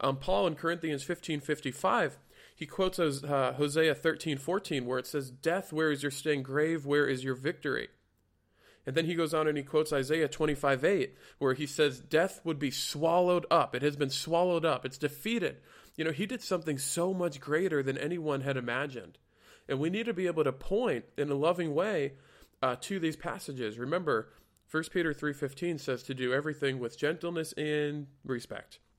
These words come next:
Okay, so we can't just point and tell people they're wrong. We have to do it lovingly, gently, and respectfully if we want them to know the Savior, uh, who we know.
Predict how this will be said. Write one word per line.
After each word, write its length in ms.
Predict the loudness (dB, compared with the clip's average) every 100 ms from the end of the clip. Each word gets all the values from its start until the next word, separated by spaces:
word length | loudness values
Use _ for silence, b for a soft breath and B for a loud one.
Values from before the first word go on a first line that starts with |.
| _ _ _ _ _ -20 -8
Okay, 180 | -4 -2
so 140 | -2
we 120 | -2
can't 280 | -2 -2 0
just 180 | -4 0
point 180 | 0 0
and 80 |
tell 140 | -2 -4
people 260 | -2 -4
they're 160 | -2 0
wrong. 320 | 0 -2 -4
We 120 | -6
have 200 | -4 -4 -4
to 100 | -4
do 140 | -4
it 120 | -2
lovingly, 560 | -2 -2 -2 -2 -4 -6 B B B
gently, 580 | 0 0 0 -2 -2 -2
and 300 | -4 -4 -6
respectfully 960 | -8 -8 -6 -4 -4 -6 -6 -4 -4 -8 b b b
if 200 | -6 -2
we 140 | -2
want 400 | 0 0 0 0
them 180 | -4 -4
to 160 | -4 -2
know 260 | 0 0
the 100 | 0
Savior, 540 | -2 -4 -4 -6 -8 -10 b b b b -8
uh, 140 | -6
who 160 | -2 -2
we 180 | 0 -2
know. 300 | -4 -8